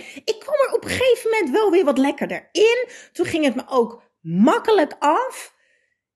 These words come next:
En daar was ik ook alweer heel erg trots op. Maar ik ben mezelf best vaak tegengekomen. En dan vooral het stukje de strenge Charlotte. Want is het erg dan dat een wijntje mij af en toe ontspanning geeft en dat het een uitlaatklep is?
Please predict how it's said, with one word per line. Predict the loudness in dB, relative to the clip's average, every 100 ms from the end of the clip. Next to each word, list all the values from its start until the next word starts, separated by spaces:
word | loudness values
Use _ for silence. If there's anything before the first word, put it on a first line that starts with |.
| _
En | 0
daar | 2
was | 2 0
ik | 0
ook | 0 0
alweer | 0 2 2
heel | 4 2
erg | 2 -2 -4
trots | -2 -2 -4 -6
op. | -8 -8 _ _ _
Maar | -4 -4
ik | -4 -2
ben | 0
mezelf | 0 -2 -2 -2 -4 -8
best | -4 -2 -2 -6
vaak | -4 -2 -2
tegengekomen. | -2 -2 -2 -4 -10 -12 -10 -8 -8 -8 -8 -8 -6
En | -2
dan | -2 -2
vooral | 0 0 0
het | -4 -6
stukje | -8 -10 -6 -4
de | -4
strenge | -6 -4 -2 -2
Charlotte. | -4 -2 0 0 -2
Want | -4 -6 -4
is | -4 -2
het | -2 -6
erg | -2 0 0 -4
dan | -2 -2 -2 -6 -14 _ -20 _
dat | -2 0 2 0 0
een | 0
wijntje | 2 2 2 0
mij | 0 0
af | -2 -2
en |
toe | -2 -4 0
ontspanning | -4 -4 -6 -2 -2 -2 -4
geeft | -4 -2 -4 -6
en | -6 -4 -2 -4
dat | -6
het | -6 -10
een | -4
uitlaatklep | -2 0 0 -2 -6 -6 -6 -6
is? | -12 -12 -14 -20